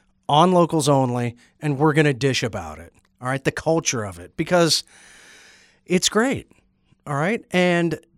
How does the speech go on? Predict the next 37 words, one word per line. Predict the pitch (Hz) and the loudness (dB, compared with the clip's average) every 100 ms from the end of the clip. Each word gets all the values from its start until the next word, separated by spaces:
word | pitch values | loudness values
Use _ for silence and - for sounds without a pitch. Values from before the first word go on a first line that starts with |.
| _ | _
you | 220 202 185 226 240 240 - | -10 0 2 2 0 -4 -2
living | 190 190 185 | 0 2 0
here | 160 165 170 | 0 0 0
in | 156 | -2
the | |
Pacific | 156 143 160 160 | -2 -2 -2 2
Northwest, | 165 160 185 180 | 0 4 2 4
and, | 156 170 | 2 2
and | 160 151 | 2 4
maybe | 180 233 214 196 185 | 2 2 0 -2 -2
you | 156 165 180 | -2 -4 -4
are | 151 | -2
not | 139 143 185 170 - _ _ _ _ _ | 2 2 2 -2 -12 _ _ _ _ _
currently | - 156 139 139 131 | -2 0 0 -2 0
residing | 131 139 131 131 | 2 4 4 4
in | 131 | 2
the | 127 | 0
Pacific | 120 117 123 123 | -2 -4 -4 -2
Northwest, | 127 120 120 120 - | -2 -2 -2 -2 -2
but | 143 - | -2 -2
are | 135 | -4
listening | 127 160 - 156 | -2 -2 -2 -2
to | |
this | 143 127 | -2 -4
podcast | - 139 151 139 127 113 113 - - - _ - | -6 -6 -6 -4 -4 -4 -6 -12 -20 -20 _ -2
and | 156 | 0
are | 143 | 0
getting | 139 151 151 - | 2 2 0 -2
jacked | 139 143 135 151 | 0 2 2 2
up | 139 139 | 0 2
and | 131 | -2
excited | 123 - 156 143 151 127 | -2 -2 2 2 2 0
and | 127 131 113 | -4 -6 -4
want | 113 147 151 | 0 0 0
to | 135 | -4
move | 113 101 95 | -4 -6 -8
here, | 104 95 | -10 -10